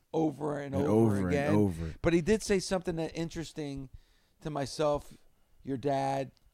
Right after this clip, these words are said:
Speaker 1: Tommy, and Bully, and he said that he never knows when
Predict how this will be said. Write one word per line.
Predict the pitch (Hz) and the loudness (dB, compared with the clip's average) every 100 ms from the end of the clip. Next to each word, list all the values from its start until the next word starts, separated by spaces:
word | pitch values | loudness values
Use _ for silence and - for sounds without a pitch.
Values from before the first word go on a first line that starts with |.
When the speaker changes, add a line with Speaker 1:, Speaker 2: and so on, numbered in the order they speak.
| _ - | _ -2
Speaker 1:
Tommy, | 143 139 135 135 131 131 _ | 0 0 -2 -6 -8 -12 _
and | 127 123 | -8 -2
Bully, | 143 147 139 127 | 0 0 0 -4
and | 135 | -8
he | |
said | - 143 135 120 | -4 -4 -4 -4
that | 135 131 123 - _ _ _ _ | -4 -4 -6 -10 _ _ _ _
he | - 156 | -6 -2
never | 151 143 160 | 0 0 -2
knows | 156 147 147 120 | -2 -2 -4 -6
when | 127 131 131 123 | -10 -10 -10 -14